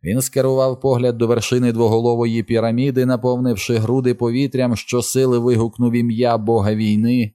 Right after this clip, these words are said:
а потім одним упевненим рухом устромив обидва мечі в живіт того, хто ще донедавна був його товаришем у навчанні.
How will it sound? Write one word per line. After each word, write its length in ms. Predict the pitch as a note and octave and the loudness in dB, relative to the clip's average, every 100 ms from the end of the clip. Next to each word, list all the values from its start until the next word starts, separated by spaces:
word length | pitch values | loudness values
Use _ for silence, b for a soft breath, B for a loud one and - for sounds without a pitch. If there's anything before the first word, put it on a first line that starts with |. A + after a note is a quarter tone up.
| _ | _
а 180 | E2 | -6
потім 600 | F2 G2+ A#2+ - A#2 A#2 G2 | -2 0 0 -2 -4 -4 -4
одним 440 | G2 F#2+ G#2 A2 | -6 0 0 2
упевненим 680 | G#2+ G2+ G#2+ G2+ G#2 G#2 G#2 | 0 0 0 0 0 0 0
рухом 460 | G2+ G#2+ - G#2 G2+ | 0 -2 -2 -2 0
устромив 600 | F#2+ - G2+ G2+ G#2+ G2+ | -4 -4 -2 0 0 0
обидва 500 | F#2+ G2 F#2 F#2 F#2+ | 0 0 0 -2 0
мечі 380 | F#2+ - G2 | -2 -2 -2
в 80 | F#2 | -2
живіт 400 | F#2 F#2 F2+ G2 - - | -2 -2 -2 -4 -6 -6
того, 340 | F2 F#2 G#2 | -2 0 0
хто 280 | - - F2+ | -2 -4 -4
ще 300 | - - F#2+ | -4 -4 -2
донедавна 720 | F2+ F#2 F#2+ F#2+ G2 F#2+ F#2+ | 0 -2 -2 -2 -2 0 -2
був 280 | E2 F#2+ F2 | -2 -4 0
його 280 | F#2 F2 F#2 | -2 0 -2
товаришем 680 | F#2+ F2+ F2+ E2 - F2+ | -2 0 -2 -2 -4 -4
у 60 | F2 | -4
навчанні. 800 | E2+ D#2 - E2+ E2 E2 C#2 | -4 -8 -6 -6 -4 -6 -10